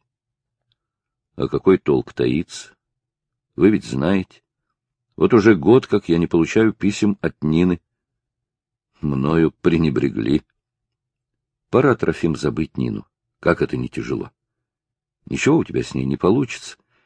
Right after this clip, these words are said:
и нечего тешить себя пустой надеждой». «Это так, но обидно. Не сумел устроить свою жизнь. И все у меня косогором идет, не как у людей.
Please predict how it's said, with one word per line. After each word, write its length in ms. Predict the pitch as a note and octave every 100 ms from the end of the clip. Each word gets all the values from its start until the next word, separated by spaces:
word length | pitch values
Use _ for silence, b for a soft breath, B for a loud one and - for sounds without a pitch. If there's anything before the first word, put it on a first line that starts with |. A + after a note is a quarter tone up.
| _ -
и 120 | G2+
нечего 400 | D3 D#3+ A#2 A#2
тешить 420 | - G#2 G2+ -
себя 300 | - C#2+ E2
пустой 340 | - - D2+
надеждой». 640 | D#2 B1+ C2 A#1+ - - _ _ _ _ _ _ _
«Это 480 | - D#2+ - - C#2+
так, 580 | _ D2+ D#2+ - - _ _ _ _ _ -
но 200 | - -
обидно. 520 | A#2 - A2 - C2 - _ _ _ _ _ _ _ _
Не 160 | E2+ F#2
сумел 400 | A#2+ A#2 C3+ A#2+
устроить 520 | - - A2+ A#2 A2
свою 300 | - F#2+ F#2+
жизнь. 460 | E2+ F#2 D#2 D2+ - _ _ _ _ _ _ _ -
И 80 |
все 480 | - - - - B2
у 80 | C3+
меня 320 | A#2 A2 G2+ - -
косогором 840 | F2 - F#2+ E2 E2 G#2 F#2 F2
идет, 300 | E2+ D#2+ -
не 80 | D#2+
как 240 | E2+ D#2
у 60 | D#2+
людей. 420 | D#2 D2 E2